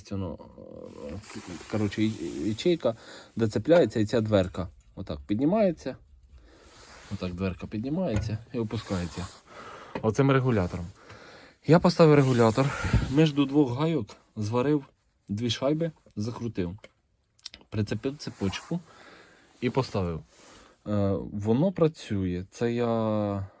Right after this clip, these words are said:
Коротше, я думав, що я не так поставив регулятор, там TikTok зняв, там, е, мужики мені написали, що ні, все правильно. Е, в нього ход, я думав, що ожидав, що в нього ход дуже великий буде оцього рычага. Не дуже такий великий в нього ход.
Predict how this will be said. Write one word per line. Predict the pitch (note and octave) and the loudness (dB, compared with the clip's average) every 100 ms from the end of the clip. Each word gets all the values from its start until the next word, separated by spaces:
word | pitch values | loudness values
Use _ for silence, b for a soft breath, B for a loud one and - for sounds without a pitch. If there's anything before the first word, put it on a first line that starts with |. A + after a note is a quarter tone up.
| B B _ _ - | B B _ _ -6
Коротше, | C3+ C3+ | -4 -2
я | B2 C3 | -2 0
думав, | C3 A#2+ | 2 2
що | B2 | 2
я | A#2+ | 0
не | A#2 | 0
так | A#2 | -2
поставив | A2+ A2+ A#2+ A2 | -6 -6 -2 -2
регулятор, | A2 A#2+ F3 G3 A2+ | -2 -2 -2 -2 -6
там | A2 | -6
TikTok | G#2 A2+ - G#2+ G2+ | -6 -8 -6 -4 -4
зняв, | C3+ E3 G#2+ | -4 -4 -6
там, | G#2 G2 B B B B F#2 | -6 -8 B B B B -8
е, | G2 G2 | -4 -4
мужики | G2+ G2+ G2+ | -4 -6 -6
мені | G2+ G2 | -4 -4
написали, | G2 G2+ G#2 F#2+ | -6 -8 -8 -8
що | F#2 G#2+ | -6 -6
ні, | A2 | -4
все | F#2+ G2 | -6 -8
правильно. | F#2 D3 C#3+ A#2+ G#2+ B B B B B B B B - | -2 -2 0 -4 -6 B B B B B B B B -6
Е, | G#2 | -2
в | G#2 | 0
нього | C3 B2+ A2+ | 0 2 0
ход, | - E3 D#3+ - - | 2 4 4 -2 -4
я | A2+ | 0
думав, | A2+ A#2 G2+ | 2 2 2
що | - | 0
ожидав, | A2 A2+ A2+ G2 | 0 2 0 0
що | A2 | 0
в | |
нього | A2 G#2 | 0 0
ход | - G2 | -2 -2
дуже | G#2 A2 | -2 -2
великий | A2+ D#3+ D#3+ G2 | 0 -2 -2 -4
буде | F#2 F#2 | -2 -2
оцього | F2+ E2 F2 F#2 | -2 -2 -6 -6
рычага. | F2 G2 F2 E2 | -6 -6 -6 -4
Не | G2+ | -4
дуже | A2+ C3+ A#2+ | -2 -2 -4
такий | G#2+ A#2 | -8 -6
великий | G#2+ G#2+ G#2 G2+ | -4 -6 -6 -6
в | |
нього | G2+ G2 | -4 -6
ход. | F#2+ F2 | -6 -10